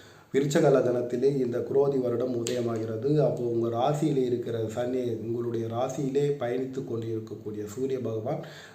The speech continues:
அஹ், மேஷ ராசியில் அஸ்வினி நட்சத்திரம் ஒண்ணாம் பாதத்தில் பிரவேசிக்கும் காலமே வந்துட்டு நம்ம சித்திரை ஒண்ணாகவும்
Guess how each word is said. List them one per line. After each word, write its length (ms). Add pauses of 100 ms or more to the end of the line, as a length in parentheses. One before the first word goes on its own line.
(120)
அஹ், 140
மேஷ 340
ராசியில் 500
அஸ்வினி 360
நட்சத்திரம் 480
ஒண்ணாம் 320
பாதத்தில் 580
பிரவேசிக்கும் 640
காலமே 480
வந்துட்டு 480
நம்ம 300
சித்திரை 380
ஒண்ணாகவும் 680